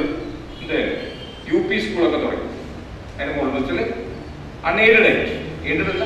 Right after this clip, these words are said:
അൺഎയ്ഡഡ് ആയിട്ട് യു പി സ്കൂൾ തുടങ്ങി. ഈ എടത്തനാട്ടുകരയും ഒക്കെ പ്ലസ് ടു വരെ ഉണ്ട്, നമുക്കറിയാവുന്നതാണ് അവിടെ പ്ലസ് ടു വരെ. ചിലയിടത്ത് നമുക്ക് സ്കൂൾ മുന്നോട്ട് കൊണ്ടുപോകാൻ പറ്റിയില്ല,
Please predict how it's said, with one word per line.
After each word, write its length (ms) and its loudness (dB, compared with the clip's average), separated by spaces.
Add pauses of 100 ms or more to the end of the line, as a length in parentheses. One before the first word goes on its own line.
(100)
അൺഎയ്ഡഡ് 440 6
ആയിട്ട് 260 2 (120)
യു 160 -4
പി 140 -2
സ്കൂൾ 280 -2
തുടങ്ങി. 300 2
ഈ 80 2
എടത്തനാട്ടുകരയും 760 2
ഒക്കെ 160 2 (180)
പ്ലസ് 260 4
ടു 140 0
വരെ 180 4
ഉണ്ട്, 140 0 (220)
നമുക്കറിയാവുന്നതാണ് 680 0 (100)
അവിടെ 160 -2 (320)
പ്ലസ് 200 0
ടു 100 -2
വരെ. 140 2 (720)
ചിലയിടത്ത് 440 8
നമുക്ക് 220 6
സ്കൂൾ 240 2
മുന്നോട്ട് 280 4
കൊണ്ടുപോകാൻ 280 6
പറ്റിയില്ല, 280 2